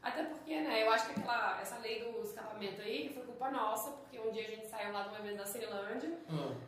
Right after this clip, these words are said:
Speaker 1: saímos eu, o Pablo, o Pedro e o Igão.
Speaker 2: Fuderam com tudo.
Speaker 1: O Pablo tava sem miolo do escapamento, na
Speaker 2: Boa,
Speaker 1: verdade.
Speaker 2: Pablo, parabéns.
Speaker 1: E atravessamos Águas Claras.
Speaker 2: Filha da puta, eu moro em Águas Claras,
Speaker 1: <laughs>
Speaker 2: caralho.
Speaker 1: Daquele jeito.
Speaker 2: Porra, hoje eu cheguei em casa, o porteiro tem que me pedir pra baixar o
Speaker 1: Ai.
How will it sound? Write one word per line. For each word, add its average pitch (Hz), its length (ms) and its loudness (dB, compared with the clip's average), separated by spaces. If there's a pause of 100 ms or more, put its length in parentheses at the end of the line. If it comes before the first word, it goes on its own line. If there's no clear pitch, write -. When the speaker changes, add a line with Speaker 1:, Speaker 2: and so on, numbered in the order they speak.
(140)
Speaker 1:
saímos 220 580 4
eu, 269 160 4
o 285 60 2
Pablo, 247 320 4
o - 40 -6
Pedro 277 400 4
e 285 80 0
o 269 140 -2
Igão. 240 600 6 (360)
Speaker 2:
Fuderam 160 580 6
com - 80 2
tudo. 151 160 -2
Speaker 1:
O - 20 0
Pablo 247 360 12
tava 254 260 4
sem 330 420 6
miolo 269 300 6
do 269 40 2
escapamento, 262 680 2
na 151 100 10
Speaker 2:
Boa, - 60 12
Speaker 1:
verdade. - 480 12
Speaker 2:
Pablo, - 260 10
parabéns. - 540 6
Speaker 1:
E 339 40 10
atravessamos 370 720 6
Águas 339 260 4
Claras. 294 600 6 (720)
Speaker 2:
Filha 196 360 8
da 175 160 12
puta, 196 100 6 (120)
eu 175 60 8
moro 190 160 12
em 202 40 12
Águas 208 220 10
Claras, - 420 12
Speaker 1:
<laughs> - 40 8
Speaker 2:
caralho. 262 460 12
Speaker 1:
Daquele - 200 12
jeito. 233 320 10
Speaker 2:
Porra, 180 280 12
hoje 208 140 12
eu - 60 12
cheguei 220 300 8
em - 40 2
casa, - 260 10
o - 80 2
porteiro 247 360 8
tem 247 100 2
que 247 100 0
me 247 80 0
pedir 240 240 0
pra 233 140 10
baixar - 320 6
o - 0 -
Speaker 1:
Ai. 254 40 -2